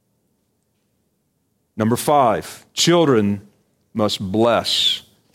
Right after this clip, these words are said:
their parents. See, this is not merely a passive activity. This is something you have to be engaged in. Proverbs thirty eleven, "This, there's a generation that curseth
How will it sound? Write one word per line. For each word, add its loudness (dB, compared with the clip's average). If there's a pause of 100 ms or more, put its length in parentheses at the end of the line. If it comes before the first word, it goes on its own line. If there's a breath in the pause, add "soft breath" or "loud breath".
their -6
parents. -14 (1500 soft breath)
See, -6
this -2
is 0
not 2
merely 4
a 2
passive -6 (420 soft breath)
activity. -4
This 0
is 0
something 0
you 0
have 0
to -12
be 0
engaged 0
in. -2
Proverbs -2
thirty 0
eleven, 0
"This, 0 (240 loud breath)
there's 0
a 0
generation 0
that -4
curseth -2